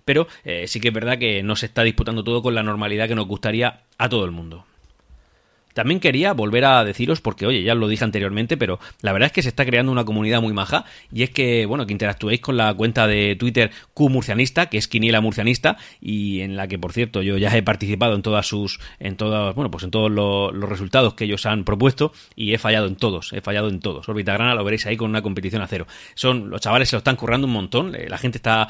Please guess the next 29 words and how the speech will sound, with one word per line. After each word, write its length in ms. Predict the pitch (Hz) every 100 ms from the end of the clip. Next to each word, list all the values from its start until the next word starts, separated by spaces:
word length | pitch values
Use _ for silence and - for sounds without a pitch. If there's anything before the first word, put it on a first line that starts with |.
| - -
eh, 160 | 95 95
creando 280 | 110 139
comunidad, 440 | 123 123 104 101 135
creando 320 | 117 113 131
debate 300 | 101 104 110
en 100 | 101
Twitter. 320 | 101 98 170 -
Oye, 260 | - 113 95 - - -
pues, 120 | 101
¿qué 120 | 117
queréis 180 | 123 113
que 100 | 104
os 40 |
diga? 180 | 131 120
Si 80 | 117
al 60 |
final 180 | 107 127
a 60 | 135
nosotros 240 | 123 135
lo 80 | 127
que 80 | 113
nos 100 | 104
gusta 200 | 131 120
es 60 |
el 80 | 117
deporte, 400 | 98 156 - 82 -
pues 200 | 104 -
ellos 220 | 135 135
están 280 | 127 139